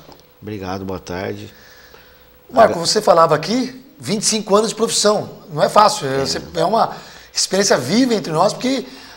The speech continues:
Speaker 2: a, a vida de motoboy não, não é fácil e, infelizmente, são, é, é, encurtada por problemas, é, de acidentes, né, que muitas vezes não tem retorno. É isso mesmo? É sofrido a vida de motoboy?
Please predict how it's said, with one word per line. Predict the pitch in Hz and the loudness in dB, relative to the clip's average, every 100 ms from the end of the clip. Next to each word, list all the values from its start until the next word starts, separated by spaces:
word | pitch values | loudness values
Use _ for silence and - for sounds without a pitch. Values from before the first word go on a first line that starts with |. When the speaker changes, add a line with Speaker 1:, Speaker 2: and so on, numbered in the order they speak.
| - | 2
Speaker 2:
a, | 147 151 135 | 2 4 0
a | |
vida | 135 202 | 0 -4
de | 208 | 0
motoboy | 196 190 175 135 165 196 | 0 2 0 4 2 2
não, | 208 214 | -4 -6
não | 190 | -2
é | 196 | -2
fácil | - 185 196 - | 6 6 6 0
e, | 196 196 180 | -2 -2 -4
infelizmente, | 160 175 156 180 | -6 -4 -2 -2
são, | - 190 - - - - | -2 -4 -4 -14 -20 -8
é, | 156 | -6
é, | 175 196 190 - 156 | -6 -8 -6 -6 -8
encurtada | 156 156 208 160 170 156 190 | -8 -4 -4 4 6 6 4
por | 202 180 | -2 -6
problemas, | 151 170 143 160 175 170 - - - - - | -2 -2 0 -2 -2 -4 -4 -10 -20 -20 -4
é, | 139 139 143 135 127 - | -2 0 -2 -6 -8 -8
de | 120 165 | -4 2
acidentes, | 165 190 156 165 - - | 2 4 -2 -2 -4 -2
né, | 143 170 | 0 -2
que | 170 - | -4 -12
muitas | 147 156 | -2 -2
vezes | 127 156 151 - - - - - | 0 -2 -4 -10 -14 -20 -20 -10
não | 147 | -6
tem | 143 147 | -2 -2
retorno. | 175 151 151 - - - - _ | 2 0 0 -4 -14 -20 -20 _
É | 202 | 4
isso | 226 180 | 4 4
mesmo? | 214 156 | 2 4
É | 180 | 2
sofrido | 175 185 - 226 175 151 | 0 0 0 0 2 2
a | 135 135 | 2 0
vida | 131 156 | -4 -4
de | 147 | -4
motoboy? | 147 156 196 | -2 2 2